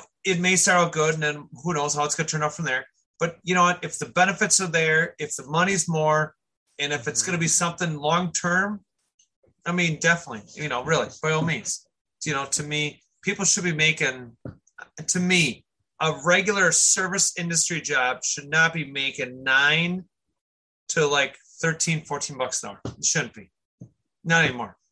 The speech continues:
Speaker 2: I agree.
Speaker 1: You should be making fifteen to twenty bucks an hour, seriously. If you work in the service industry, actually, we both do this. We both work in the service industry. Um,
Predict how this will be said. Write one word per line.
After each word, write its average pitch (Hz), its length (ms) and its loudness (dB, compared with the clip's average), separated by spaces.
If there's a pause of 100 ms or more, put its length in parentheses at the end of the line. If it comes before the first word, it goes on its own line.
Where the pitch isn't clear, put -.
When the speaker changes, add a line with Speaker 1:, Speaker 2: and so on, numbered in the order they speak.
(200)
Speaker 2:
I 117 120 -14
agree. 165 480 -16 (640)
Speaker 1:
You 160 100 -2
should 175 160 0
be 180 80 0
making 170 360 0
fifteen 180 420 -4
to 156 80 -4
twenty 151 240 -4
bucks 139 260 -2
an 113 80 -8
hour, 104 140 -8
seriously. 120 460 -4 (600)
If - 100 -14
you 196 140 -2
work 202 220 2
in 175 40 0
the 160 60 0
service 185 420 0
industry, 156 540 -4 (540)
actually, 165 380 2
we 147 60 -2
both 175 240 2
do 131 140 -4
this. 135 540 -2
We 143 80 -10
both 147 240 -4
work 143 160 -6
in 156 40 -2
the 147 60 -2
service 165 380 0
industry. 123 480 -8 (640)
Um, 139 380 -2